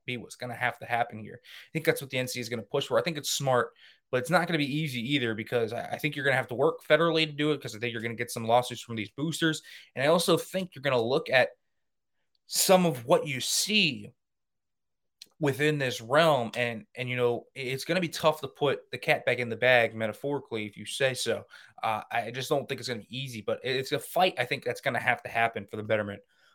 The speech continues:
of the sport. All right, folks, I wanna keep talking about this, but let me let you know first about BetOnline, 'cause betonline dot net is your number one source for all your betting stats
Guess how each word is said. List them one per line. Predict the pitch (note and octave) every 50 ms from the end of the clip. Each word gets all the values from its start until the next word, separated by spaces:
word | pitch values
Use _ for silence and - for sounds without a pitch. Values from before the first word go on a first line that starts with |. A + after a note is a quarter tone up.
| _ _ -
of | A#2+ A2+ -
the | G#2
sport. | - - - - B2+ A2 G2+ - - _ - - _ _ _
All | - E3 F3+
right, | F#3 F#3+ F3+
folks, | F3+ - - F3 E3 D3+ - F3
I |
wanna | D#3+ E3+ F#3+ F#3
keep | F#3 F#3 F3 -
talking | - D3+ C#3+ - D3
about | C#3+ C#3 C3
this, | C3+ B2 -
but | - C#3
let | C3+ E3 F#3+
me | B3+ C4 A3+
let | A3 G#3 G3+ -
you | F3+
know | E3+ D#3
first | D3+ - D#3 D#3 D#3 -
about | - C3 - -
BetOnline, | A2+ G#2+ A2 A2 A2+ B2+ D3+ D3+
'cause | C#3+ C3
betonline | A2 B2+ B2 B2 B2 A#2+ A#2 A2+
dot | A#2 A#2 - A2+
net | A2+ A2+
is | G#2+ G#2
your | A2 G#2+
number | G#2+ G#2+ G2+ G2+
one | G2+ G2+
source | G2 - F3+ F#3 G3+ G3+
for | - D#3
all | C#3 D#3+ F#3 A3+
your | A#3+ C4
betting | F3 F3 D3+ D3
stats | B2+ - - B2 A#2 B2 A#2+ - -